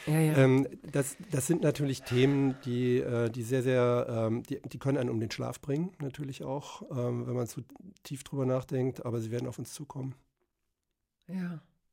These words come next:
Speaker 1: Okay, gut. Ja, danke, dass du da noch mal, ähm, mitgegangen bist. Wir haben jetzt noch einen kleinen Moment bis zur nächsten Musik, aber so viel dann auch nicht. Vielleicht ist die Geschichte ja,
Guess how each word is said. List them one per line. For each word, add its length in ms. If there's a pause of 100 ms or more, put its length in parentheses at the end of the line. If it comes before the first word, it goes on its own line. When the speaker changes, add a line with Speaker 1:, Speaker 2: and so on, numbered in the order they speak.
(720)
Speaker 1:
Okay, 340 (360)
gut. 340 (160)
Ja, 160
danke, 280
dass 160
du 100
da 120
noch 200
mal, 500
ähm, 380
mitgegangen 640
bist. 340 (440)
Wir 80
haben 120
jetzt 200
noch 200
einen 280 (420)
kleinen 300
Moment 380
bis 180
zur 140
nächsten 380
Musik, 640
aber 180
so 80
viel 180
dann 140
auch 200
nicht. 160
Vielleicht 200
ist 160
die 40
Geschichte 440
ja, 260